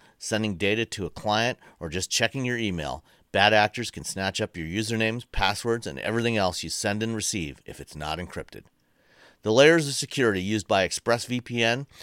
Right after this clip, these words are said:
would take over a billion years to expose by bad guys with some of the wo-, most powerful supercomputers.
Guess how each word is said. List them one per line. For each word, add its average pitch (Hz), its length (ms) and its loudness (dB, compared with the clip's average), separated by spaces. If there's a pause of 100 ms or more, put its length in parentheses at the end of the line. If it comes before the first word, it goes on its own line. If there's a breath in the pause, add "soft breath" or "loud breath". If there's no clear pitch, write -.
(180 loud breath)
would 95 140 -6
take 117 240 2
over 110 220 2
a 104 60 4
billion 135 460 -2
years 101 320 -2
to 98 120 -6
expose 87 500 -2
by 82 160 -6
bad 87 320 -2
guys 90 300 -2
with 87 100 -8
some 95 180 -6
of 98 60 -6
the 92 80 -6
wo-, 95 220 -6
most 95 260 -6
powerful 113 400 0
supercomputers. - 920 -12